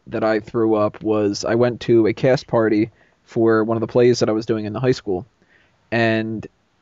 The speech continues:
we had a red velvet cake afterward. Well, I forgot that I ate that, and later on I threw up. And when I threw up, I, it was all red from the food dye,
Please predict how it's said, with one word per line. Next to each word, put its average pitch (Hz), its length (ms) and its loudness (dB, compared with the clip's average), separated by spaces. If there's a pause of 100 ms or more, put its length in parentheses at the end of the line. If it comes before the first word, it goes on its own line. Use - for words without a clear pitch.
(120)
we 123 280 2
had 120 320 2
a 110 80 -2
red 120 200 2
velvet 151 300 2
cake - 400 -8 (320)
afterward. 87 540 -4 (920)
Well, 117 240 2
I 123 80 2
forgot 117 340 -4
that 113 80 -4
I 117 40 0
ate 175 240 0
that, 117 320 -2
and 120 240 0
later 123 260 4
on 117 300 0
I 104 300 0
threw 110 340 0
up. 95 240 -2 (120)
And 110 360 0
when 110 100 -4
I 101 160 -2 (220)
threw 120 340 0
up, 185 280 2 (640)
I, 123 200 -2
it 127 160 4
was 117 380 -4
all 127 400 4
red 120 640 0
from - 300 -6
the 90 60 -8
food 120 260 -2
dye, 180 380 2